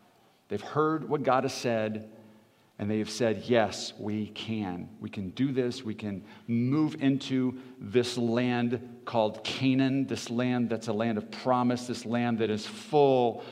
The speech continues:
of abundance and provision." By the way, it's also a land full of giants and cities and walls and opposing forces. Doesn't matter. God said, "We can do it. We're gonna go in." And last week,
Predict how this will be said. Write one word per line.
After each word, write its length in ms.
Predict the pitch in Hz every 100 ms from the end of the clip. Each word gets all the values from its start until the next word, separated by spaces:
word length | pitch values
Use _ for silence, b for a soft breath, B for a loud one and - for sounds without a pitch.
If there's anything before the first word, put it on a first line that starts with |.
| B -
of 180 | 117 110
abundance 760 | 95 - 123 127 120 113 - -
and 160 | 120
provision." 680 | 110 123 104 139 123 139 135 B B
By 160 | - 131
the 120 | 135
way, 340 | 135 131 131 135 -
it's 140 | 131 -
also 320 | 117 - 123
a 20 |
land 320 | 113 117 113
full 180 | 127 117
of 120 | 117
giants 560 | - 123 117 113 113 - B
and 120 | - 107
cities 540 | - 143 131 131 131 B -
and 160 | 120
walls 480 | 113 117 117 117 - B -
and 80 |
opposing 400 | 120 120 123 113
forces. 480 | 110 117 117 127 117
Doesn't 420 | - - 156 151
matter. 400 | 165 190 180 147 - -
God 180 | 123
said, 180 | - 127
"We 80 | 120
can 140 | 123
do 220 | 113 127 123
it. 160 | 113 B B
We're 120 | 120
gonna 180 | 107 110
go 260 | 107 107 107
in." 240 | 101 95
And 100 | 107
last 320 | 120 127 -
week, 280 | 131 123 -